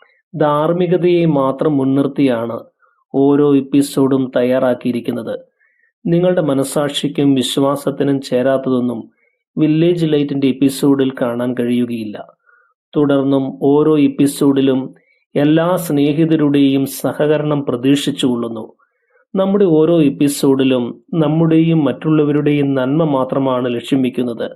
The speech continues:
തുടർമാനമായി വില്ലേജ് ലൈറ്റ് എപ്പിസോഡ് കാണുന്നതും മറ്റുള്ളവർക്ക് ഷെയർ ചെയ്യുന്നതും തീർച്ചയായും ഒരു സാമൂഹ്യ നന്മയായിരിക്കുമെന്നത് ഉറപ്പാണ്. ആചാര്യ ചാണക്യന്റെ പഠനങ്ങളെ വിശകലനം ചെയ്യുമ്പോൾ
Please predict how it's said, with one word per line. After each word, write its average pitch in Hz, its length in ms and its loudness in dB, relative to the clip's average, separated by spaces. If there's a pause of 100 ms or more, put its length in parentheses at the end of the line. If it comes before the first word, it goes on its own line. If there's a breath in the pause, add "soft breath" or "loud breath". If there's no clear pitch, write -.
(640)
തുടർമാനമായി 143 800 2
വില്ലേജ് 139 500 0
ലൈറ്റ് 147 260 0
എപ്പിസോഡ് 139 540 0
കാണുന്നതും 135 640 0 (500 soft breath)
മറ്റുള്ളവർക്ക് 175 640 -2
ഷെയർ 147 380 0
ചെയ്യുന്നതും 123 600 -2 (540)
തീർച്ചയായും 143 760 2
ഒരു 139 100 2
സാമൂഹ്യ 156 680 0
നന്മയായിരിക്കുമെന്നത് 131 1040 0
ഉറപ്പാണ്. 117 500 -4 (760)
ആചാര്യ 175 680 0
ചാണക്യന്റെ 156 720 0
പഠനങ്ങളെ 139 540 0
വിശകലനം 143 600 0
ചെയ്യുമ്പോൾ 131 580 0